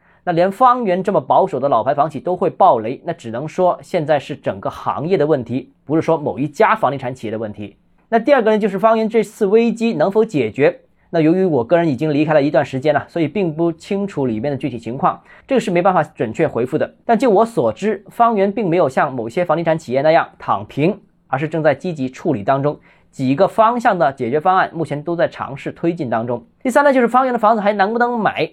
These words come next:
那我始终是这样一个观点，大城市的房子烂尾的可能性是极低的，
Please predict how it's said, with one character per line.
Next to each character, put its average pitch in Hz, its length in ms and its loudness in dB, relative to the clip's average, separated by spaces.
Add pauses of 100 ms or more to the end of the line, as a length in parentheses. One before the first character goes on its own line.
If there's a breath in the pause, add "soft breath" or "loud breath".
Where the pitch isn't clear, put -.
(100)
那 233 120 -2
我 135 220 -2
始 - 240 -10
终 196 120 0
是 196 120 -6
这 214 100 2
样 160 140 4
一 147 40 -4
个 151 80 0
观 160 160 2
点， 143 160 -4 (140)
大 262 220 4
城 165 200 -8
市 190 140 -8
的 165 80 4
房 131 240 2
子 139 80 -4
烂 170 300 4
尾 123 80 -4
的 127 80 -4
可 127 120 -10
能 120 140 -8
性 147 160 -8
是 143 140 -6
极 127 280 -6
低 151 200 0
的， 147 200 0